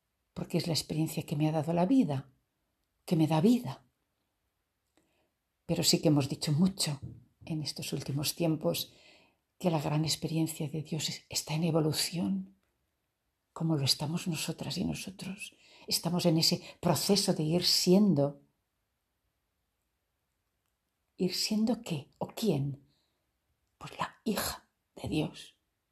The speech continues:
conducida por el Espíritu. ¿Dónde? Al desierto.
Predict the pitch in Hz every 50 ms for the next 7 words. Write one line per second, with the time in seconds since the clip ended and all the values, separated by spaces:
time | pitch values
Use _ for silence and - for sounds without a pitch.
0 | _ _ _ _ _ _ - - 170 160 165 147 - - 165 143 151 165 - -
1 | _ _ _ _ - 165 151 156 151 151 139 - - - 170 160 151 147 143 -
2 | 156 160 175 214 214 233 214 170 151 147 - - _ _ _ _ _ _ _ _
3 | _ _ _ _ _ _ _ _ _ _ _ _ _ _ _ _ _ _ - 175
4 | - - - - - - - - - _ -